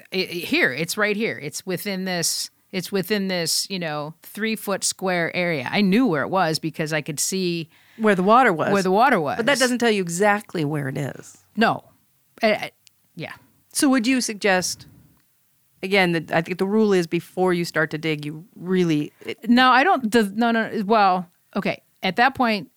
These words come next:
Speaker 1: I don't know if they would have, when I did, when I did it on my rental not too long ago, it wasn't the utility company that came out and located the break. It was a private company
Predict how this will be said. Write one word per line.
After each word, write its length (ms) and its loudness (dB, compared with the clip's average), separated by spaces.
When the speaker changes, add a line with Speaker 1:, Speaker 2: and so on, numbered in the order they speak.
Speaker 1:
I 120 4
don't 180 0
know 120 0
if 140 -2
they 120 2
would 160 0
have, 200 -4
when 240 -2
I 140 4
did, 300 -6
when 120 -2
I 100 0
did 180 0
it 340 -4
on 140 -4
my 120 -2
rental 440 -2
not 180 -4
too 120 -8
long 240 -2
ago, 500 -8
it 180 -2
wasn't 580 -2
the 80 -2
utility 380 -2
company 340 -4
that 140 -4
came 220 -2
out 120 -2
and 120 -2
located 540 -4
the 120 -12
break. 500 -8
It 180 0
was 600 0
a 80 -6
private 380 2
company 640 -10